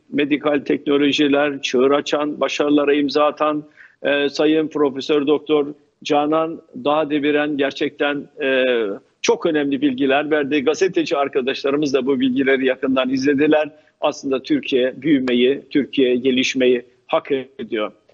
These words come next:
Dağdeviren medikal teknoloji alandaki çalışmalarını bizlerle paylaştı ki bu çalışmalar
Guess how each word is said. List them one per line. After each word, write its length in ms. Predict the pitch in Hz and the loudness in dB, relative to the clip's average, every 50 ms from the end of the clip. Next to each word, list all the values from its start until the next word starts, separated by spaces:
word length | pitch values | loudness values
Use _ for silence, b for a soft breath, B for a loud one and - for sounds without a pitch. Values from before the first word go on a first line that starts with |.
| _ _ _ _ _ _ _ _ _ _ _ | _ _ _ _ _ _ _ _ _ _ _
Dağdeviren 640 | 143 143 156 156 151 165 156 160 160 170 175 165 - | 0 0 0 0 -2 -4 -4 -2 -2 -2 -4 -6 -10
medikal 480 | - - 143 131 143 - - 160 170 170 | -10 -8 -6 -6 -6 -4 -2 -4 -4 -2
teknoloji 600 | - - 131 - _ 139 135 131 139 135 226 247 | -6 -8 -8 -8 _ -4 -2 -2 0 2 2 2
alandaki 520 | 214 208 175 160 151 147 147 - - 147 | 2 2 0 -2 -2 -2 -2 -2 -2 -4
çalışmalarını 760 | - - 139 131 120 - - 131 127 131 123 120 123 117 117 | -2 -2 -4 -4 -4 -4 -4 -2 0 0 0 0 -2 -6 -6
bizlerle 360 | 123 113 117 120 110 110 117 | -4 0 0 0 2 2 -2
paylaştı 460 | 107 - 139 156 170 170 151 - 196 | 0 0 0 0 0 -2 -2 -2 -4
ki 160 | - - - | -6 -6 -10
bu 100 | 135 131 | -10 -8
çalışmalar 540 | - - 127 120 - - - 113 110 107 107 | -4 -4 -4 -4 -6 -6 -2 2 2 2 2